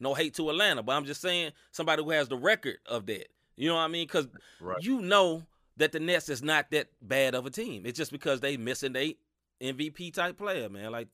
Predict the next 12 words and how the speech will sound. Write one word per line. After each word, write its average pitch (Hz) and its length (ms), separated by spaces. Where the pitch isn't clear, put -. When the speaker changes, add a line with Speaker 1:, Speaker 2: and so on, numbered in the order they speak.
Speaker 1:
oh, 127 240
that's - 160
trash. 82 220
Speaker 2:
Yeah. 92 180
Not 104 220
to 98 40
mention 101 320
that 90 120
New 98 160
York 95 280
Bull. 85 320
Speaker 1:
Bruh. 101 260